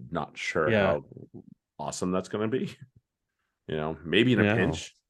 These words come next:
Speaker 2: <laughs> Right.
Speaker 1: Maybe in a pinch. Just, just 'cause Ramos is also so good at fullback. It's like, uh, how do you pull him off
Speaker 2: Yeah.
Speaker 1: that shirt right now? You know, and they're spoiled for choice back there, like you said, Chaminade, and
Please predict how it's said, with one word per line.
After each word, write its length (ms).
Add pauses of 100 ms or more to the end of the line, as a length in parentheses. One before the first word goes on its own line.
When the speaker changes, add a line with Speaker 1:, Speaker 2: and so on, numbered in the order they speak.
(200)
Speaker 2:
<laughs> 500 (760)
Right. 200 (580)
Speaker 1:
Maybe 260
in 60
a 40
pinch. 460
Just, 300
just 200
'cause 300 (140)
Ramos 360
is 80
also 200
so 320 (100)
good 140
at 100
fullback. 400
It's 160
like, 240
uh, 140
how 720
do 60
you 40
pull 200
him 100
off 80
Speaker 2:
Yeah. 160
Speaker 1:
that 100
shirt 280
right 120
now? 260 (1700)
You 80
know, 100 (140)
and 100
they're 60
spoiled 340
for 80
choice 320
back 220
there, 160
like 160
you 60
said, 200
Chaminade, 520
and 320